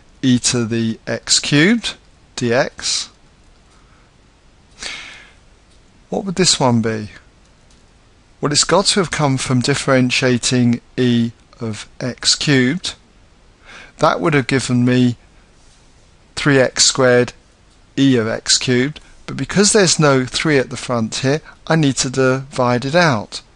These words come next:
So I put a third there, plus c. All right? And what about one here? What do we get if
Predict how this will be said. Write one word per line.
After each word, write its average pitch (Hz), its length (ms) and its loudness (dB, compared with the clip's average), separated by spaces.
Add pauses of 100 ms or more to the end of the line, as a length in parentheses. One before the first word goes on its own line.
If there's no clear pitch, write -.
(140)
So 117 400 -2 (1000)
I 123 80 -6
put 131 200 -8
a 143 40 -4
third 180 340 2
there, 110 320 -4 (720)
plus - 260 -4
c. 113 360 0 (1500)
All 127 100 -4
right? 226 300 -4 (840)
And 175 100 -4
what 220 80 0
about 185 260 0
one 147 220 2
here? 123 380 2 (540)
What - 140 -6
do 185 60 -8
we 160 100 -4
get 139 220 2
if 127 440 -8